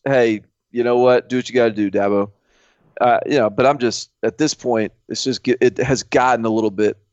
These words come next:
exhausting listening to it. And Dabo is, you know, hey, you, you're driving the Death Star now, brother.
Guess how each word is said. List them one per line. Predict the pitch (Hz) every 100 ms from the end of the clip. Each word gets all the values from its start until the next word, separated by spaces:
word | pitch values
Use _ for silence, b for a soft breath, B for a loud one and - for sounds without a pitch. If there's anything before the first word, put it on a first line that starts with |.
| -
exhausting | 98 95 98 92 - 98 95 -
listening | 107 - 107
to | 95 98
it. | 101 98
And | - 104 101 101 - _ b b b b _ _
Dabo | - 117 117 120 117 117 - -
is, | 117 107 104 98 - _ _ _ _ _ _ _ -
you | 131
know, | 117
hey, | 120 151 123
you, | 101 131 -
you're | 135 180
driving | - 151 170 175
the | 147
Death | 131 147 156
Star | - 120
now, | 110 107
brother. | 101 110 113 120